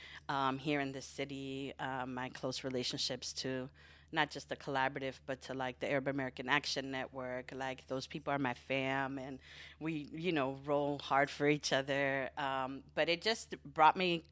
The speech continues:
close to, like, a ton of folks. The, the folks from ocad, our Organizing Communities Against Deportation,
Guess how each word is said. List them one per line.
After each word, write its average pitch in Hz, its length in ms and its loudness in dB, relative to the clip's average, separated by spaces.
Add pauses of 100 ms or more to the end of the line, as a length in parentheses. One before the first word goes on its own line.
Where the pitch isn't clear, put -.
(160)
close 180 420 6
to, 151 200 6
like, 139 340 2 (320)
a 156 80 -2
ton 170 260 0
of 170 80 4
folks. - 400 -4
The, 117 340 -4
the 131 100 -8
folks - 280 -6
from 156 220 -2
ocad, 147 560 4 (100)
our 135 300 -6
Organizing 139 480 -4
Communities 139 380 -6
Against 127 260 -8
Deportation, 131 680 -6